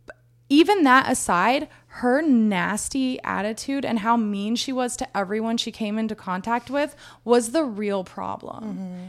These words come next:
Speaker 1: And the things she said to people was, that,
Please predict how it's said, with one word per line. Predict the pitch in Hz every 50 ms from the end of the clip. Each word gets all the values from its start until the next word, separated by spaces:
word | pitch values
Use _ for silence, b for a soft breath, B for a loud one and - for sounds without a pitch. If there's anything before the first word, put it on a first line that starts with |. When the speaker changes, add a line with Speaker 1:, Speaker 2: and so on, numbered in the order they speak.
| 175 -
Speaker 1:
And | - 247 269
the | 277
things | 269 277 - 240 254 285 302 277
she | - - 359 370
said | 349 - - - 208 180 185 196 -
to | 262
people | 269 - 285 294 285 349 349 349
was, | 339 349 339 311 - -
that, | 240 226 262 240 - - 214